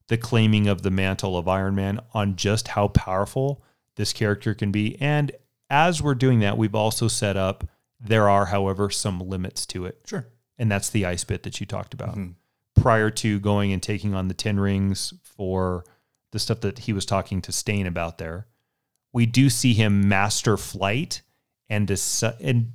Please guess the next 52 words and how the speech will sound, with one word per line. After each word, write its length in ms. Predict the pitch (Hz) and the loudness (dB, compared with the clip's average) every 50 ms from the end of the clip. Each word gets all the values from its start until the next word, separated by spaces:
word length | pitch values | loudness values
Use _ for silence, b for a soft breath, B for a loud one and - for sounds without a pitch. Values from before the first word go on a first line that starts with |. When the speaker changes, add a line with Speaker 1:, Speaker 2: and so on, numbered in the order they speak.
| - - | -10 -4
Speaker 1:
you 120 | 175 165 | -2 0
know, 60 | 139 | 0
see 200 | 110 - - 156 127 | 0 2 2 2 4
how 120 | 117 120 110 | 4 4 4
high 180 | 113 120 113 | 4 4 2
he 160 | 107 110 120 | 2 2 -2
can 140 | 113 120 110 | -2 -2 -2
go 120 | 104 104 104 | 0 2 2
into 100 | 101 98 | 2 2
the 120 | 101 98 | 2 2
atmosphere 400 | 110 - - 120 - - 107 107 | 2 0 0 -2 -2 -2 -4 -4
to 100 | 98 104 | -4 -6
the 60 | 104 | -6
point 240 | - - 143 160 151 | -2 -2 -2 -2 0
where 120 | 127 113 | -2 -2
the 100 | 98 98 | -2 -2
suit 280 | - - - 160 - - | -2 -2 -2 -2 -4 -6
freezes. 640 | - - - 143 160 - - 101 95 101 98 - | -10 -8 -6 -4 -4 -4 -4 -4 -4 -4 -4 -6
Speaker 2:
Mm-hmm. 240 | 113 107 104 104 101 92 - _ _ - | -6 -6 -6 -8 -10 -10 -12 _ _ 0
Speaker 1:
And 180 | 131 139 143 | 2 4 6
then 120 | 143 139 143 | 6 4 4
also 460 | - - 143 165 185 175 - 143 127 | 4 4 6 6 6 4 4 2 4
what 260 | 120 113 113 120 117 | 4 6 4 4 4
happens 400 | 113 135 151 165 160 127 110 101 98 | 4 2 2 2 4 2 0 0 0
in 100 | 98 95 | 0 0
a 60 | 95 | 0
moment 340 | 95 101 113 135 151 135 107 | 2 2 2 2 2 2 0
of 80 | - | 0
crisis 420 | - - 127 131 127 - 113 101 107 | 0 0 0 0 2 0 0 0 0
as 140 | 104 98 - | 0 -2 0
he's 180 | 117 113 113 - | -2 -2 -2 0
tumbling, 440 | - 139 156 151 113 95 95 95 | 2 2 2 2 2 2 0 0
free 180 | 90 - - 131 | -2 -2 -4 -4
falling 380 | 127 - 107 98 92 92 92 90 | -2 2 2 2 2 0 -2 -2
back 200 | 92 104 107 - | -2 -2 -2 -2
to 60 | 113 | -2
Earth, 400 | 113 113 107 95 95 101 - _ _ _ _ _ _ _ _ _ _ _ _ _ _ _ _ _ _ _ _ _ _ _ _ _ _ - | 0 0 0 0 0 -4 -8 _ _ _ _ _ _ _ _ _ _ _ _ _ _ _ _ _ _ _ _ _ _ _ _ _ _ -2
how 200 | - 151 143 147 | 2 2 2 2
creative 640 | - - - - 135 123 117 123 135 139 131 123 117 | 2 -2 -2 0 2 2 4 4 4 4 2 0 0
he 140 | - 127 120 | 2 2 2
can 200 | 120 120 113 104 | 2 2 0 2
be 240 | 98 107 107 107 127 | 2 2 2 0 0
in 120 | - 104 | 0 -2
the 80 | 98 95 | 0 2
problem 460 | - - - 117 113 110 104 101 98 | 2 2 4 4 2 2 2 0 0
solving 540 | - - 113 104 98 95 101 101 98 95 98 | 0 0 0 0 0 0 0 0 0 0 0
with 200 | 95 92 87 - | -2 -2 0 0
what 360 | 95 92 90 98 98 95 - | -2 0 0 0 -2 -2 -2
the 80 | - 92 | -6 -6
suit 320 | - - - 101 92 85 | -4 -4 -4 -4 -6 -6
has. 480 | - 92 90 87 87 98 104 - - - - | -8 -8 -8 -8 -10 -12 -12 -12 -12 -12 -12
Speaker 2:
Mm-hmm. 240 | 104 92 95 95 | -12 -12 -12 -12